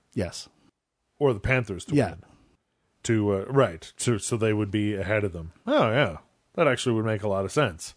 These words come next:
Speaker 1: Yes. Which is what people are expecting now.
Speaker 2: And, and then, I mean, the,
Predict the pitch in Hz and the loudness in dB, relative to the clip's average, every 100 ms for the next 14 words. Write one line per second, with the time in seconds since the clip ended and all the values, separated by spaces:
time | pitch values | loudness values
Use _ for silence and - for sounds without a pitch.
0 | _ 104 85 - - _ _ _ - 101 | _ -2 -2 -8 -12 _ _ _ -10 -8
1 | 104 - - - _ _ _ _ _ _ | -8 -10 -16 -20 _ _ _ _ _ _
2 | _ 123 117 107 101 104 - 185 165 95 | _ -4 -2 -4 -2 -2 2 0 2 -2
3 | 85 - _ _ - - - - _ _ | -6 -10 _ _ -20 -20 -20 -20 _ _
4 | _ _ _ _ _ - 135 139 139 143 | _ _ _ _ _ -2 2 4 6 6
5 | 143 143 135 127 - - - 127 127 131 | 6 4 2 -2 -4 -12 -6 -2 2 2
6 | 127 117 - - 135 135 131 | 2 -4 -8 -8 2 4 4